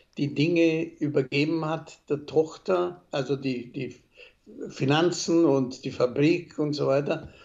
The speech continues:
und der, und seiner Frau. Und die haben ihn dann einfach, äh, links liegen lassen und haben ihn vergessen, mehr oder weniger.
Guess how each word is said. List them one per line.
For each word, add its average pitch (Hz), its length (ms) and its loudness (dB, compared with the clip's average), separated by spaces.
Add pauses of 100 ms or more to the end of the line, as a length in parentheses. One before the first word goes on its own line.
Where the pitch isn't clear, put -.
(180)
und - 400 -2
der, 123 240 2
und 127 160 -4
seiner 131 260 2
Frau. 143 460 -2 (220)
Und 139 200 -2
die 175 160 4
haben 170 240 2
ihn 170 160 0
dann 151 380 -2
einfach, 147 960 -6 (320)
äh, 143 320 -10 (160)
links 156 280 0
liegen 170 220 2
lassen 170 400 0
und 160 480 -4 (880)
haben 151 280 0
ihn 147 100 0
vergessen, 135 680 -2
mehr 131 160 -2
oder 131 140 0
weniger. 123 420 -4